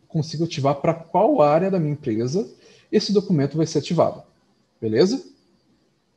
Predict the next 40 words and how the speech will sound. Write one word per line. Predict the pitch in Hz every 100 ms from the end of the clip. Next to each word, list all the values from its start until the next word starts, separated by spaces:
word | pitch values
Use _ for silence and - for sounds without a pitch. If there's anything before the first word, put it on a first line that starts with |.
| _ _ _ _ _ _ - - _ _ _ _ - _ _ _ _ _ _ _ _ _ _ -
Logo | 135 175
em | 185
seguida, | 185 120 151 160 117 - - _ _ _ _ _
eu | 135
vou | 139
especificar | 147 165 - - 156
pra | 151 123
ele | 147 170 110 - - _ _ _ _ -
qual | 220
que | 190
é | 170
o |
nome | 127 123
desse | 120 120
fluxo | - 127 - 131 143 _
de | 123
trabalho, | - 147 160 165 247 - _ _ _
pra | 160
não | 143 170
confundir | 220 208 - 151 131 180
o | 185
pessoal | 165 - 120 117
que | 120
vai | 120
tá | 127
utilizando, | 117 - 196 165 143 214 247 - _ _ _ _ _ _ _ _ _ _ _
e | 202
vou | 190 208
dar | 180 196 -
instruções | 254 - 226 202 - 170 220
pro | - 180
pes-, | 175 - - -
pro | 143
meu | 175
pessoal, | 214 185 - 151 160
né, | 123
o | 120
remetente | 120 147 139 - 202 214
em | 131
si, | - 185 190